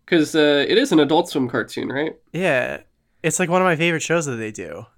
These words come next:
Speaker 1: I'm
Speaker 2: So,
Speaker 1: wondering, like, is
Speaker 2: yeah.
Speaker 1: this,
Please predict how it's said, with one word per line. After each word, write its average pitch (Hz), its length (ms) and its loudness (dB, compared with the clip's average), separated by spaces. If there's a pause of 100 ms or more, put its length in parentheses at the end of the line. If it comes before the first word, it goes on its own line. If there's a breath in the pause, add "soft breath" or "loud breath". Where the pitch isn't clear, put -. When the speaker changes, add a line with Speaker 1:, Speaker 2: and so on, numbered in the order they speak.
(840)
Speaker 1:
I'm 165 160 10
Speaker 2:
So, 151 100 6
Speaker 1:
wondering, 175 800 4 (160)
like, 131 500 2
is 143 200 0
Speaker 2:
yeah. 120 120 -4
Speaker 1:
this, - 580 2